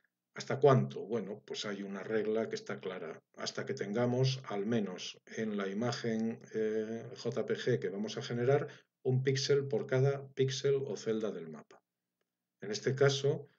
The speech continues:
si probamos, vamos probando, vemos que una resolución de novecientos píxeles por pulgada es suficiente.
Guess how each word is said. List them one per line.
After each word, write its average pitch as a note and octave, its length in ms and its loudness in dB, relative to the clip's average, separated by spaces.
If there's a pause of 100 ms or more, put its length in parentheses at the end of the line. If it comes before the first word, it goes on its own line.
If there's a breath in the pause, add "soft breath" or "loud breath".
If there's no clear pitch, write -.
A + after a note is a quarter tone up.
(220 loud breath)
si - 200 -4
probamos, C3+ 640 6
vamos G2+ 240 -2
probando, C3 560 6
vemos A#2+ 320 2
que A2 340 2
una A2+ 220 0
resolución A2 680 0
de F#2 100 -4
novecientos F#2 580 -6
píxeles G#2 440 -4
por G#2 220 -4
pulgada A2 640 0
es A2 160 0
suficiente. - 760 -6